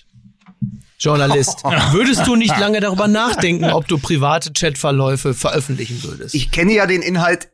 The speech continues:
Speaker 3: ich sage ja. Liebe Grüße an Joachim Krohl. Sie hören jetzt, Mike Nöcker spricht eben diesen.
Speaker 2: Äh, na, ich kann ihn ja nicht im Ansatz <laughs> nachmachen, aber ich kriegte plötzlich eine E-Mail von
Speaker 1: Mhm.
Speaker 2: Joachim Krohl, wo
Speaker 1: Mhm.
Speaker 2: drin steht,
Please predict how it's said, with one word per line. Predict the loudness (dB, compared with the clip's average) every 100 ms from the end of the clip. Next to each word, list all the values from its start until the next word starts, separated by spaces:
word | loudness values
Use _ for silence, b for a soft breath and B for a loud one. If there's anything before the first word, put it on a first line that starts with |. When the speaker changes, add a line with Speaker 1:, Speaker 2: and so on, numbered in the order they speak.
| -6
Speaker 3:
ich | -4 0
sage | 0 0
ja. | -2 -2 -6 -12 -18 _ _ _ -4
Liebe | 0 2 2
Grüße | 2 2 2 0 2
an | 2
Joachim | 2 0 0 -2
Krohl. | 0 0 0 B
Sie | -4 0
hören | 2 2
jetzt, | 0 0 -4 -8 _ _
Mike | -4 0 0 0
Nöcker | -2 0 -2 -2 -6 _ _ _ _ _
spricht | -4 -2 0 -2 -2 -2
eben | 0 0
diesen. | -2 -2 -2 -6 -10 -10
Speaker 2:
Äh, | -2
na, | 0 0
ich | -2 -6 -12 -4
kann | 0 2
ihn | 4
ja | 2 0
nicht | -2 -2 0 0
im | 0
Ansatz | 0 2 2 2 0
<laughs> |
nachmachen, | 0 0 0 0 0 0
aber | -2
ich | -2
kriegte | -2 -2 0
plötzlich | 0 2 2 2
eine | 2
E-Mail | 2 4 4 4 0
von | 0 2
Speaker 1:
Mhm. |
Speaker 2:
Joachim | 2 2 0
Krohl, | 0 0 2 2 2
wo | 0
Speaker 1:
Mhm. |
Speaker 2:
drin | 0 0
steht, | -2 -6 -8